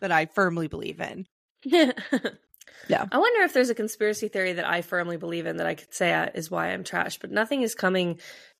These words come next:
Speaker 2: to
Speaker 1: Mm-hmm.
Speaker 2: mind right now, so I
Speaker 1: Oh,
Speaker 2: guess
Speaker 1: you think
Speaker 2: I'll just
Speaker 1: this is the same Avril Lavigne?
Speaker 2: Oh, yeah. No, g-, I'm not touching that again.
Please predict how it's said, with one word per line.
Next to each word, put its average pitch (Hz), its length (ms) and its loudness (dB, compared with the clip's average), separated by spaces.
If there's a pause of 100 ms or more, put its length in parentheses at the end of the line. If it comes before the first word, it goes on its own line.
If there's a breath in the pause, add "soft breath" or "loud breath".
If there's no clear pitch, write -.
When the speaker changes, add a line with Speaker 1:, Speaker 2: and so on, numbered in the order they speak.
Speaker 2:
to - 120 2
Speaker 1:
Mm-hmm. 220 120 10
Speaker 2:
mind 185 640 6
right 165 380 0
now, 156 460 0
so 165 640 2
I 175 100 2
Speaker 1:
Oh, 170 80 4
Speaker 2:
guess 226 120 8
Speaker 1:
you 254 40 4
think - 220 6
Speaker 2:
I'll - 40 -4
just 247 180 4
Speaker 1:
this - 100 -2
is 185 40 -6
the 185 120 4
same 196 600 4
Avril 196 380 4
Lavigne? 202 840 4 (720 soft breath)
Speaker 2:
Oh, 185 500 8
yeah. 170 420 -4
No, 202 640 -2
g-, 170 60 -10
I'm 208 200 2
not 233 260 0
touching 202 340 -6
that 175 180 -6
again. 165 360 -6